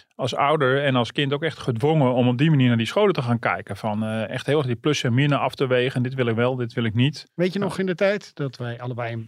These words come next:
Speaker 2: in Brussel wonen, niet samen hoor, maar,
Speaker 1: Ja.
Speaker 2: eh, voor concurrerende
Speaker 1: Ja.
Speaker 2: kranten. Dan had je ook, eh, mensen die naar de, of kinderen die naar de middelbare school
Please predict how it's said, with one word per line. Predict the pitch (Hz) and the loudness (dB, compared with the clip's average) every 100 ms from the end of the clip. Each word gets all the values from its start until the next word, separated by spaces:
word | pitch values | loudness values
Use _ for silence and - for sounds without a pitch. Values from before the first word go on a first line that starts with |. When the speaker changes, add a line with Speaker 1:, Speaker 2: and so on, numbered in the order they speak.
| 127 | -10
Speaker 2:
in | 113 | -8
Brussel | 117 123 131 | -4 -2 0
wonen, | 120 123 | 0 0
niet | 131 - | 0 0
samen | 131 127 120 | 0 0 -2
hoor, | 135 | -2
maar, | 139 127 120 | -2 -4 0
Speaker 1:
Ja. | 139 | 2
Speaker 2:
eh, | 127 | 2
voor | 123 - 139 | 0 -2 0
concurrerende | 165 143 156 156 160 | 0 2 4 4 4
Speaker 1:
Ja. | 165 | 4
Speaker 2:
kranten. | 160 156 202 - - - - | 2 2 -2 -4 -12 -12 -2
Dan | 214 185 | 0 4
had | 143 151 | 2 2
je | |
ook, | 185 185 | 0 2
eh, | 247 214 196 | 2 2 -2
mensen | 185 180 170 165 | 0 0 0 0
die | 160 | 0
naar | 160 156 | 0 0
de, | 156 160 | 0 -2
of | 147 | -2
kinderen | 180 156 139 | 0 2 2
die | |
naar | 139 | 2
de | 131 | 0
middelbare | 139 135 139 | 0 2 0
school | - | 0